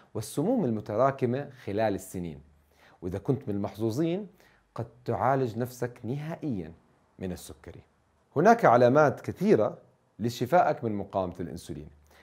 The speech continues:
لكن أهم خمس عوامل بتوضح شفائك من مقاومة الأنسولين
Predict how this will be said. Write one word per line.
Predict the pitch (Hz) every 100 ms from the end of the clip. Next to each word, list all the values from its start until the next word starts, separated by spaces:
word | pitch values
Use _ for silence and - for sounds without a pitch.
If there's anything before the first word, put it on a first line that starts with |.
| _ -
لكن | 120 131 143
أهم | 175 226 233
خمس | - 170 139 95
عوامل | 101 127 123 104 82 - _ _
بتوضح | - 98 - 170 143 123 - - _
شفائك | - 110 131 107 -
من | 95
مقاومة | 92 - 131 113
الأنسولين | 98 92 107 139 202